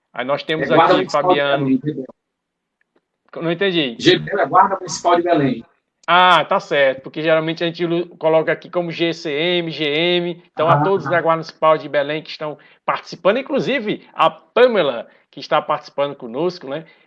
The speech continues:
Speaker 1: Ela que ajudou a divulgar esse concurso literário em todo o estado do Pará,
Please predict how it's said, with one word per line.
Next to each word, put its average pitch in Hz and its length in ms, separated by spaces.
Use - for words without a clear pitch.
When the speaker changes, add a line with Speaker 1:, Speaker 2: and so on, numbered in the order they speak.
Speaker 1:
Ela 143 260
que 147 440
ajudou 156 880
a 135 160
divulgar 160 840
esse 135 200
concurso 151 380
literário 160 520
em - 40
todo 185 160
o 196 40
estado 151 500
do 147 540
Pará, 139 500